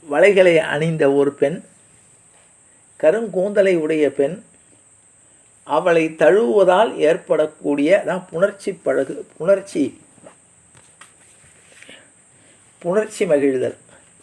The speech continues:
அவளோடு புணர்வதால், அவரோடு கூடுவதால்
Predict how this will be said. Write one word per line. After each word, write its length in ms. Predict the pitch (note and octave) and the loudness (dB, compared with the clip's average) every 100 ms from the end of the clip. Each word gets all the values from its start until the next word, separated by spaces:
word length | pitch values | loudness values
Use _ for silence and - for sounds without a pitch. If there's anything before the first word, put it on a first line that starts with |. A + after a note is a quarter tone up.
| _ _ _ _ _ | _ _ _ _ _
அவளோடு 400 | D3+ E3+ F3+ A3 | 0 2 4 2
புணர்வதால், 760 | - F3 F#3 G3 E3 D3+ E3+ - - - _ _ _ _ - | 0 -2 0 2 0 0 -2 -6 -18 -20 _ _ _ _ -6
அவரோடு 520 | B2+ C#3+ D#3+ G3+ G#3 | -2 2 2 2 0
கூடுவதால் 760 | - G3 G3+ E3+ D#3+ F3 A#3 | 2 2 4 4 6 4 2